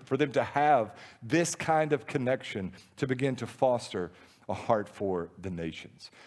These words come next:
There's opportunity here for discipling them, directing them, and celebrating with them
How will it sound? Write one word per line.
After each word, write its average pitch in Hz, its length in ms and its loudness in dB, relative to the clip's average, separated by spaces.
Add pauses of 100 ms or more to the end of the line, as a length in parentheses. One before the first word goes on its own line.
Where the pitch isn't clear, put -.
(240)
There's 151 260 2
opportunity 170 680 2
here 131 360 2
for 127 320 2
discipling 135 680 0
them, 131 200 2
directing 123 560 0
them, 120 260 2
and 95 100 -4
celebrating 123 800 0
with 131 240 0
them 101 340 -2